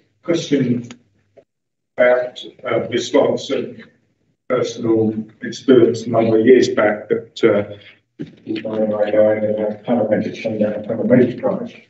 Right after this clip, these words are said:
Uh, it's there probably about thirty minutes before the ambulance. If that hadn't happened, then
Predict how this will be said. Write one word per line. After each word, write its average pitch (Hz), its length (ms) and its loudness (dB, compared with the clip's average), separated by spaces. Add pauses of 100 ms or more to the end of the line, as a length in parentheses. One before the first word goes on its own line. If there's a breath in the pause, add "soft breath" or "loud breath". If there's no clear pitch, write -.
(480)
Uh, - 240 -14 (520)
it's - 100 -16
there - 280 2
probably - 280 2
about - 340 0
thirty - 260 -2
minutes 113 340 -4
before 120 380 -4
the 110 80 0
ambulance. 107 580 0
If 120 120 -4
that 123 240 4
hadn't 110 280 -4
happened, 107 460 -4
then - 440 -4